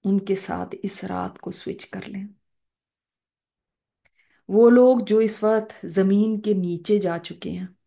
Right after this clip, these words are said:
उनकी सबसे बड़ी तमन्ना होगी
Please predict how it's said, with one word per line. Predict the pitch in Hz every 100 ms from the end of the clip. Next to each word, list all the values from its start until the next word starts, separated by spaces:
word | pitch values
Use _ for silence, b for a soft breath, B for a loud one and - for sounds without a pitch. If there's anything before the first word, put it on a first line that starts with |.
| _ _ _ _ _ _ _ _ _ _ _ _ _ _ _ _ _ _ _ _ -
उनकी | 202 202 202
सबसे | - 254 - - 226 220
बड़ी | 165 175 196 208
तमन्ना | 185 180 175 170
होगी | 170 170 202